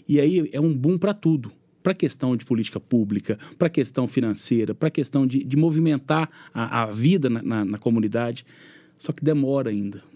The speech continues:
O gestor público, ele é meio, é, é, falta ga-, alguns gatilhos. O que nós, nós não, né, vocês, né, porque eu tô no poder público, tem como iniciativa privada, falta ainda no poder público. Então, demora-se muito a, a ver essas questões. É,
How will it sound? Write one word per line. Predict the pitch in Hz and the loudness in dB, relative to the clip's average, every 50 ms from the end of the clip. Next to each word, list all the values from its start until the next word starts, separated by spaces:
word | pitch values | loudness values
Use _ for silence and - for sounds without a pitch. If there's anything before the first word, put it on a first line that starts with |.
| - | -8
O | - | -4
gestor | 127 117 110 - 131 | -4 -2 0 0 -2
público, | - - 143 135 135 135 - 147 | 0 0 0 2 2 2 0 0
ele | 135 131 | 0 0
é | |
meio, | 127 131 135 135 135 139 139 135 131 113 80 - - | 2 2 2 2 4 4 2 2 0 -2 -4 -6 -6
é, | - 131 - - - | -4 -6 -6 -6 -8
é, | - - - | -10 -10 -14
falta | - - - 151 156 - 156 | -10 -2 0 2 2 2 0
ga-, | 139 147 - | -2 -2 -2
alguns | 117 127 143 156 143 | 0 2 2 2 2
gatilhos. | 151 160 147 - - - - 160 143 123 113 104 - - - - - _ - - - - - - - - | 2 0 -2 -2 -2 0 2 2 2 2 0 -4 -6 -10 -12 -14 -16 _ -20 -20 -20 -20 -20 -10 -6 -6
O | 127 | -2
que | - 185 165 | 2 2 4
nós, | 170 196 226 233 208 - - - - - - - | 4 4 2 0 -2 -4 -6 -8 -10 -8 -4 -2
nós | 127 139 165 185 160 | 0 0 0 0 0
não, | 135 127 123 | 0 2 2
né, | 123 | 2
vocês, | 123 143 156 - - 127 127 120 | 0 0 -2 -2 0 0 0 0
né, | 113 117 113 | -2 -4 -4
porque | - - | -4 -4
eu | - | -2
tô | - 131 | 0 0
no | 120 | 0
poder | - 131 127 143 143 - | 2 2 2 2 0 -2
público, | - - - 135 120 120 123 - 123 - - - - - - _ - | 2 4 4 4 4 4 -2 -4 -4 -6 -6 -10 -20 -20 -8 _ 2
tem | 151 151 165 160 | 4 4 4 2
como | 139 - 147 135 131 131 123 | 0 2 2 4 4 4 2
iniciativa | 117 - 117 113 - 127 117 | 2 0 -2 -2 -2 -2 -2
privada, | - 113 104 104 131 143 143 127 113 | -2 -2 -2 0 0 0 0 -2 -2
falta | - - 156 156 175 165 160 131 | -2 0 0 0 0 0 0 2
ainda | 131 131 127 | 2 2 0
no | 117 117 | 0 -2
poder | - 110 104 107 104 | -4 -4 -4 -4 -6
público. | - - 104 98 101 113 - _ _ _ _ - - - - _ | -6 -6 -6 -6 -6 -10 -14 _ _ _ _ -20 -20 -20 -6 _
Então, | - 143 143 | 0 2 2
demora-se | 165 165 160 156 180 190 190 175 - 185 | 4 2 2 2 2 0 -2 -2 0 2
muito | 165 165 180 202 202 165 - 147 | 4 4 4 2 0 0 -2 -2
a, | 123 117 117 | -2 -2 -4
a | - 113 | -4 -6
ver | 110 107 120 117 | -4 -2 -2 -2
essas | 107 - - - | -2 -4 -6 -6
questões. | - 110 101 - - - - 143 - - - - - - - - - - - - - _ | -4 -4 -4 -4 -6 -10 -10 -10 -14 -16 -20 -20 -20 -20 -20 -20 -20 -20 -20 -20 -16 _
É, | - - 147 151 151 151 156 151 143 | -2 0 0 2 2 0 -2 -4 -6